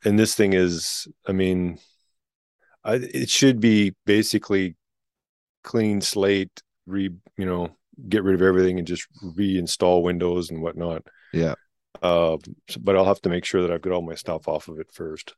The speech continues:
Speaker 1: And then I'll have to reload all my, uh, my V S Ts and, and stuff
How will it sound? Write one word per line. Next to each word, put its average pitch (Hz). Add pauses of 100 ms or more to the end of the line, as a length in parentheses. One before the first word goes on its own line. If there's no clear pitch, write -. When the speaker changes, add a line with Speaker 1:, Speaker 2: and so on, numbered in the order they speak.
(140)
Speaker 1:
And 92
then 90
I'll 87
have 87
to 85
reload 85
all 80
my, 76
uh, 73 (720)
my 78
V 82
S 76
Ts 76
and, 69 (460)
and 73
stuff -